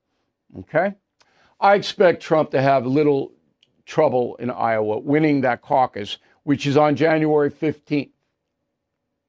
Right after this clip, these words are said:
Okay? Now, once that happens, DeSantis is gone. Can't continue, 'cause DeSantis put all his resources in Iowa.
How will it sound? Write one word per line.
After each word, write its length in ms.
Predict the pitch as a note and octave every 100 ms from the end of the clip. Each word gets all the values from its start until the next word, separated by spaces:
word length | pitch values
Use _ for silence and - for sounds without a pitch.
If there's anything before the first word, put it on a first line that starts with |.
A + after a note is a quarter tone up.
| _
Okay? 220 | C3+ D#3 F3 _ _ _ _ _ E3+
Now, 220 | E3+ D#3
once 640 | D3+ G3+ B3+ B3 - - _ _ _ _
that 220 | D#3 E3+ D#3
happens, 500 | G3+ G3+ E3 C3 -
DeSantis 680 | C#3+ - E3+ E3 D#3+ D3
is 140 | C#3 A2
gone. 380 | D3+ C3+ G#2 - _ _ _ _ _ _ _ _ _
Can't 240 | D3+ D#3 C#3+
continue, 500 | C3 - D3+ B2+ -
'cause 220 | B2+ A#2
DeSantis 580 | B2+ - E3+ D3 D3 -
put 240 | D3 D3+
all 320 | - D#3 E3 D#3+
his 140 | A2+
resources 640 | D3 C3+ C3 C3+ - B2
in 120 | E3 G3+
Iowa. 240 | D3 C#2+